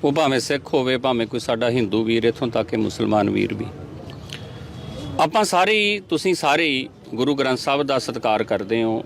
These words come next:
ਮਾਣ ਕਰਦੇ ਹੋ, ਹਰੇਕ ਸੱਚੇ ਪਾਤਸ਼ਾਹ ਨੂੰ ਨਤਮਸਤਕ ਹੁੰਦਾ ਹੈ। ਸਿੱਖ ਗੁਰੂ ਗ੍ਰੰਥ ਸਾਹਿਬ ਨੂੰ ਆਪਣਾ ਗੁਰੂ ਮੰਨਦੇ ਆ, ਗੁਰੂ।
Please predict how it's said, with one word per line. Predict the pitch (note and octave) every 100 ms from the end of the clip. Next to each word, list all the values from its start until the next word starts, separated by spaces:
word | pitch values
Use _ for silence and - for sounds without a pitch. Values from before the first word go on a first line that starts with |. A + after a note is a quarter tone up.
| -
ਮਾਣ | A2 A2
ਕਰਦੇ | A2 G#2+ G2 A2+ A2
ਹੋ, | A#2 - - - - - -
ਹਰੇਕ | - C#3+ F#3 F#3+
ਸੱਚੇ | E3+ D#3+ D3
ਪਾਤਸ਼ਾਹ | C3+ B2+ A#2 - C3
ਨੂੰ | B2+
ਨਤਮਸਤਕ | B2+ G#2+ A2 G#2+ - A#2 A#2 A#2+
ਹੁੰਦਾ | G2+ -
ਹੈ। | - - - - - - - - - - A#3+ - B3+ C#4 D#4 -
ਸਿੱਖ | - - G#3 - A#3 G#3 G3+ - - B2
ਗੁਰੂ | C#3 F3
ਗ੍ਰੰਥ | E3 D3 D3+
ਸਾਹਿਬ | E3+ E3 E3+
ਨੂੰ | E3
ਆਪਣਾ | D3+ B2+ D3+ D3+
ਗੁਰੂ | F#2+ B2+ F3+
ਮੰਨਦੇ | F#3 C#3+ A2 G#2+
ਆ, | G2+
ਗੁਰੂ। | E2+ C3 D#3